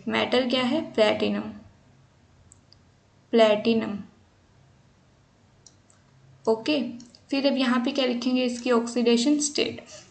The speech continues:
तो देखो इसकी oxidation state निकाल लेते हैं, प्लैटिनम एनएच थ्री twice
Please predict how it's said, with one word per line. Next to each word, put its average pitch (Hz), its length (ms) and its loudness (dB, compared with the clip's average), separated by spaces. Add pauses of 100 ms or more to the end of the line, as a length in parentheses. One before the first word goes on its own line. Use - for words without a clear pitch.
तो 254 100 4
देखो 226 280 2
इसकी 226 280 0
oxidation 247 540 0
state 233 480 2
निकाल 214 360 2
लेते 208 300 -2
हैं, - 340 -2 (2500)
प्लैटिनम 220 720 4 (640)
एनएच 233 460 -2
थ्री 240 280 -2
twice 214 540 0